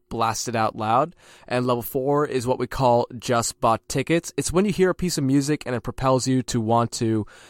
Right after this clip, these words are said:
uh, you know, look up the tour dates for an artist that you were listening to and try to find out when they're coming to your city next because you just gotta hear them live. You just gotta hear more. And level five is speechless.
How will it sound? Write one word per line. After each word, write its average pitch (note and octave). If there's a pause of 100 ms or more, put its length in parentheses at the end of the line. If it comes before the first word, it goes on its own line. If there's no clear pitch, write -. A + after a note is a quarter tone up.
(240)
uh, G2
you G#2+
know, G#2
look C3+
up F3 (100)
the A#2
tour D#3
dates D3
for B2
an A2+
artist C3
that G#2+
you A2
were G#2
listening C#3
to C3
and G#2 (160)
try C#3+
to C3
find B2+
out A#2
when A#2+
they're A#2+
coming A#2
to -
your A2
city A2
next A2+
because G#2+
you A2
just G2
gotta A2
hear A#2
them A2
live. A2+
You G#2+
just -
gotta A2+
hear A2+
more. A#2+ (480)
And A#2
level B2
five D3 (520)
is B2 (140)
speechless. -